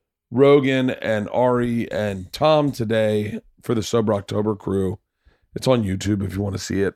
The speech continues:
or you go to Joe Rogan's, uh, podcast, where you get all your podcast apps. I'm on the middle of a radio tour. I'm promoting the Body Shots World Tour. It's starting at five every day and lasting till about ten every day.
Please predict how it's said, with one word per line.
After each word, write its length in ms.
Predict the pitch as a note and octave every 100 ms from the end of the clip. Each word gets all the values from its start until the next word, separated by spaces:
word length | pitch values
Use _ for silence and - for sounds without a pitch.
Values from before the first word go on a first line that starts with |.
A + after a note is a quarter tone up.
| -
or 80 | G2
you 60 |
go 160 | G2+ A#2
to 100 | G#2
Joe 220 | G2+ B2
Rogan's, 640 | F#2+ F#2+ F2+ G2 G2 - E2+
uh, 320 | D#2+ D#2+ D#2 -
podcast, 600 | D2+ - - C#2+ - - _ _ _ _ -
where 120 | B2+
you 40 | A#2
get 80 |
all 120 | A2+ G2+
your 80 |
podcast 500 | G2 G2+ G2 F#2 G2
apps. 360 | F#2 F2 - - _ _ _ _ _ _ _ _
I'm 140 | - D3
on 60 | D3+
the 40 |
middle 240 | C#3+ D3
of 60 | C#3+
a 60 | C3+
radio 360 | A#2+ A#2 A#2+
tour. 240 | G#2+ C3 A#2+
I'm 80 |
promoting 440 | G#2 A#2 A#2 A#2+ A#2
the 180 | G#2+ G2+
Body 220 | G2+ A#2
Shots 300 | A2+ A2+ -
World 300 | A2 B2 G#2+
Tour. 420 | G#2+ G2+ F#2+ D#2+ -
It's 160 | F#2+ -
starting 280 | C#3 B2 B2
at 100 | G#2+
five 340 | C#3 B2 C#3+
every 180 | C3 A2
day 360 | G2+ F#2 F2+ G2 _ _ -
and 140 | G#2+
lasting 340 | A#2 A#2 - A2
till 180 | A#2+ A2
about 320 | G#2 F#2+ -
ten 280 | - A#2+ C3
every 200 | A#2 F#2+
day. 440 | F2+ F2+ D#2 D2